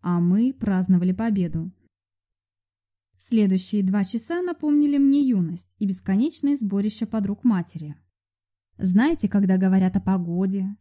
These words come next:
о природе, а на самом деле ищут повод для сплетен, прощупывают собеседника. Но ничего, раз в полгода свекровь я потерплю. Может, с годами она переключит внимание на кого-то другого.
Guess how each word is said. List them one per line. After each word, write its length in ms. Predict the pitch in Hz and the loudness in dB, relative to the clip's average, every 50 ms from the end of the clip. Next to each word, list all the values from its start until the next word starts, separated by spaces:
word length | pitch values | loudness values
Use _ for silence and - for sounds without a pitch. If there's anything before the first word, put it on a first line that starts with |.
| _ | _
о 120 | - 311 302 | -10 -8 -4
природе, 680 | - 226 214 208 175 170 165 170 170 - 170 175 185 - _ _ _ _ _ _ _ | -2 2 2 2 2 2 0 -2 -2 -2 -4 -6 -6 -10 _ _ _ _ _ _ _
а 100 | - 202 | 0 4
на 140 | 208 208 202 | 4 4 4
самом 400 | 202 - 190 196 196 196 202 220 | 2 0 2 2 4 4 4 4
деле 280 | 226 277 302 285 294 294 | 4 2 2 0 0 -2
ищут 500 | - - 247 262 254 - - 262 - _ | -2 0 0 0 0 0 -6 -8 -8 _
повод 340 | - 196 190 180 185 185 | -2 -2 0 0 0 0
для 160 | 185 196 226 247 | 0 0 -2 -2
сплетен, 640 | - - - 214 180 160 - - 147 175 185 - _ _ | -4 -4 -4 -2 -2 -2 -4 -8 -10 -10 -10 -14 _ _
прощупывают 760 | - 202 190 190 185 - 208 190 - 196 196 202 208 202 | 0 0 2 0 0 -2 -4 -2 -2 -2 -2 -2 -2 -4
собеседника. 880 | - - 240 226 277 - - 220 185 160 - 160 147 - - 156 165 - - _ _ _ _ _ _ _ _ _ _ _ _ - | -4 -4 -2 -2 -2 -2 -2 -2 -2 0 -2 -4 -4 -6 -10 -12 -14 -14 -16 _ _ _ _ _ _ _ _ _ _ _ _ 2
Но 180 | 262 262 262 | 4 6 8
ничего, 640 | 254 240 220 214 - - 180 170 160 156 156 160 175 - - | 8 8 6 6 2 -2 -4 -4 -4 -6 -8 -8 -10 -8 -2
раз 320 | 180 190 185 170 165 - | 0 0 2 0 0 -4
в 60 | - - | -8 -6
полгода 480 | - 202 220 247 269 311 285 339 339 | -4 -4 -4 -2 -4 -4 -4 -4 -4
свекровь 480 | 330 - 269 285 - - 214 196 190 - | -6 -6 -6 -8 -4 -4 -4 -4 -2 -2
я 80 | 214 | -2
потерплю. 580 | 202 214 202 - 254 247 - - 170 156 170 190 - _ _ _ | -2 -4 -4 -4 -6 -4 -4 -4 -4 -4 -6 -10 -16 _ _ _
Может, 360 | - 220 214 208 202 202 190 196 | 0 4 4 4 4 2 0 -2
с 40 | |
годами 500 | 202 202 208 202 196 202 202 202 202 202 - | -2 -2 0 0 2 2 4 4 4 2 2
она 260 | 185 202 202 196 196 | 4 4 4 6 4
переключит 500 | 190 208 202 202 - 214 214 - 226 220 | 4 2 0 0 -2 -2 -2 -4 -4 0
внимание 400 | - 214 214 214 208 208 208 208 | 2 4 4 4 4 4 4 4
на 100 | 208 208 | 4 2
кого-то 360 | 208 - 220 220 226 226 269 262 | 2 0 -2 -4 -4 -4 -2 -4
другого. 600 | 262 320 320 277 240 202 180 170 165 156 175 | -2 -2 0 0 0 0 0 -2 -2 -6 -6